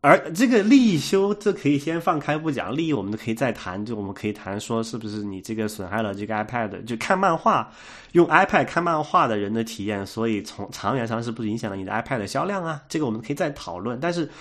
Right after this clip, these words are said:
就从一个务实的角度来讲，苹果它没有那个资源，或者说那个动力去，去经营好这么一个，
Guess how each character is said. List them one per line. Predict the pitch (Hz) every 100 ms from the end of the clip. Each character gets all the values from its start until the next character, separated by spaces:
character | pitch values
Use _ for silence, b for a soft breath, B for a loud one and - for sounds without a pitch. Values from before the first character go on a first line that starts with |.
| B
就 | 170
从 | 143 135
一 |
个 | 147
务 | 165 156
实 | 135 120
的 |
角 | 123 95
度 | 101
来 | 107
讲， | 113 92
苹 | - 139
果 | 131
它 | 110 135
没 | 101 87
有 | 175 135
那 | 120
个 | 101 -
资 | 131 143
源， | 139 101 82 92 107 b b
或 | - 117
者 |
说 | 104
那 | 120
个 | 110
动 | 113 185 123 104
力 | 98 87
去， | - - 104 92 90 B B B B
去 | - 113 98 95 92 -
经 | 143 165 175
营 | 120 98 104
好 | - - - 92 - 110
这 | 107 107
么 | 95
一 |
个， | 104 98